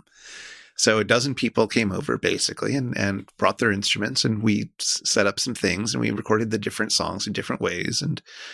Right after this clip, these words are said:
blah, blah, blah. And then one person who we'd been working with very closely, we said, "Well, why don't you, do you wanna join the band sort of full time," whatever that means? And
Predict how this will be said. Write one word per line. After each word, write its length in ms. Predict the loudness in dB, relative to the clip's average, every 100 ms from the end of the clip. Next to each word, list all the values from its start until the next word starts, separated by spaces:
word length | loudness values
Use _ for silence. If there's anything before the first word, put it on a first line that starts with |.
| -10
blah, 140 | -2 -2
blah, 120 | 0
blah. 240 | 2 2
And 80 | 4
then 160 | 4 4
one 160 | 2
person 340 | 4 2 2 0
who 160 | 2
we'd 180 | 2 2
been 160 | 0 2
working 220 | 0 0
with 140 | -2
very 180 | 2 0
closely, 420 | 0 0 2 2
we 140 | 0 -2
said, 240 | 0 0
"Well, 180 | 0 2
why 120 | 2
don't 180 | 0 2
you, 140 | 0
do 60 | 0 -8 2
you 80 | 4
wanna 140 | 4
join 240 | 2 2 2
the 80 |
band 340 | 2 2 2 0
sort 140 | -2
of 160 | -4 -6 _
full 300 | 0 0 0
time," 600 | 0 0 0 -4 -8 -14 -6
whatever 240 | -2 0 0
that 180 | -2
means? 320 | -4 -6 -4 -4 -8 -20 _
And 640 | 0 2 4 2 -2 -4